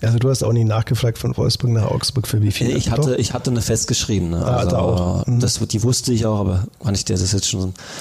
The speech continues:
Speaker 2: so
Speaker 1: Ja.
Speaker 2: lang her. Also wie gesagt, das waren
Speaker 1: Okay.
Speaker 2: Peanuts heutzutage. Das kostet heute echt
Speaker 1: Okay.
Speaker 2: wirklich ein,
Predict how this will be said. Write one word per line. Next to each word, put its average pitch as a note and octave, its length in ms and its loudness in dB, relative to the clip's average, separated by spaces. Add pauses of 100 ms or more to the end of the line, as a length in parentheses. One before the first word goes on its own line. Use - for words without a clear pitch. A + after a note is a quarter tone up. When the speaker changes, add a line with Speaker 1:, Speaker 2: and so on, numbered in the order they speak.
(120)
Speaker 2:
so - 160 -2
Speaker 1:
Ja. A2 80 2
Speaker 2:
lang A2 180 2
her. G#2 220 2
Also G2 160 2
wie G2+ 80 2
gesagt, G2 220 2
das - 120 0
waren G#2+ 140 2
Speaker 1:
Okay. - 160 -4
Speaker 2:
Peanuts G#2+ 380 0
heutzutage. F#2 500 0
Das F#2 160 0
kostet - 300 0
heute F#2 160 0
echt G#2+ 140 0
Speaker 1:
Okay. - 100 0
Speaker 2:
wirklich - 240 0
ein, F2 120 -6